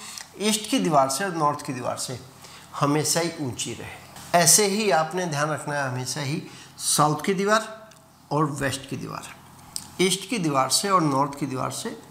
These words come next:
ऊंची रहे। कब तक? जब तक आप building बना रहे हैं।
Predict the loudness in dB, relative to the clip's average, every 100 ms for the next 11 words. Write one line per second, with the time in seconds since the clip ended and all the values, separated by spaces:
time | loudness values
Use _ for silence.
0 | -2 -2 -2 -6 -8 -12 -14 -18 -20 -20
1 | -18 -16 -16 -16 2 2 4 2 2 0
2 | 0 0 0 0 2 2 -2 -6 -8 -8
3 | -10 -12 -12 -14 -14 -16 -18